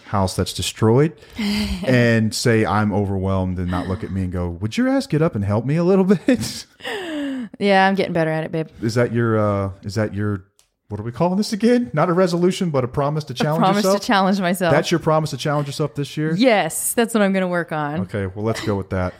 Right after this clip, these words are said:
Speaker 2: <laughs>
Speaker 1: All right, that caps us off for this first episode of twenty twenty-three. And just briefly, we would like to thank everyone that has listened, has commented, has reached out to us. It's, it's amazing. We've got huge plans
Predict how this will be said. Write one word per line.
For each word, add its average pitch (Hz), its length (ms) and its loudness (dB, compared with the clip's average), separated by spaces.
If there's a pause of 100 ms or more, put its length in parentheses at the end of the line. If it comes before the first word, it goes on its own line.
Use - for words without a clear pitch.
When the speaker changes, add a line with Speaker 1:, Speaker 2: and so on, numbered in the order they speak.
Speaker 2:
<laughs> - 400 -4
Speaker 1:
All 123 100 2
right, 123 180 2
that 147 140 2
caps 139 300 0
us 131 140 0
off 120 260 2
for 117 100 -4
this 110 160 -2
first 127 380 -2
episode 127 400 2
of 107 80 0
twenty 123 300 2
twenty-three. 120 680 0
And 120 280 0 (120)
just - 200 -6
briefly, 123 300 4
we 117 120 4
would 113 240 -2
like 135 180 2
to 110 60 0
thank 98 320 -2
everyone 95 440 0
that 87 120 -2
has 90 160 -2
listened, 90 460 -4 (300)
has 95 180 -2
commented, 98 800 0 (360)
has 101 260 -2
reached 123 260 2
out 107 220 4
to 107 120 0
us. 104 380 0 (180)
It's, - 380 0
it's 147 160 0
amazing. 101 540 2 (360)
We've 127 140 2
got 127 360 2
huge - 400 0
plans 104 600 2